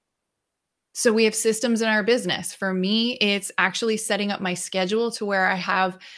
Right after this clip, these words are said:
certain days of the week that I do not deal with the public at all.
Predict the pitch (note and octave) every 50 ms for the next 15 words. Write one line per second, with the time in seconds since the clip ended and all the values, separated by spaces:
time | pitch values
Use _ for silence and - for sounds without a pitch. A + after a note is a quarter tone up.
0 | - - _ - - A3 A3 A3+ - B3+ A#3+ A3+ A3 A3 A3 G#3 G#3+ G3 G3+ G3+
1 | F#3 E3+ F3 F3+ G#3 C4+ C#4+ - - _ - F#3+ G3 G#3 G3+ G#3 G#3 G3+ F#3 F3+
2 | E3 E3+ G3+ G#3+ A#3 B3+ C4+ C#4+ D4 C#4+ B3+ G3+ G3 G#3+ A3 A3 A3 A3 G#3+ A3
3 | G#3+ - - A#3+ A#3 G#3+ - - - _ _ _ - G#3 A3 - - G3 G#3+ A#3+
4 | F#3+ - - - _